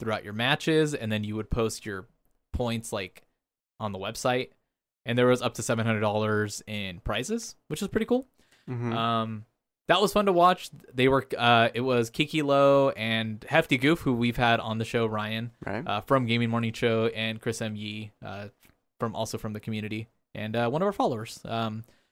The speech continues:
Speaker 1: they were casting and kind of checking in on streams from people that were in the, in the tournament, which was interesting to watch, and
Speaker 2: Hmm.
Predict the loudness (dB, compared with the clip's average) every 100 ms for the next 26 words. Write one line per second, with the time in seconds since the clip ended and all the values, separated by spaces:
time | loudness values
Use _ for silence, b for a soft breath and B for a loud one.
0 | _ _ _ _ _ 4 6 8 8 6
1 | 4 2 2 2 -2 -4 -4 -2 0 2
2 | 0 0 2 2 0 -8 -6 2 4 4
3 | 2 2 0 0 0 0 0 -2 -2 0
4 | 0 0 -6 -6 -8 -8 -4 0 0 0
5 | -2 -6 -8 _ -4 0 -2 -4 -4 -2
6 | 2 2 2 0 -4 -2 -2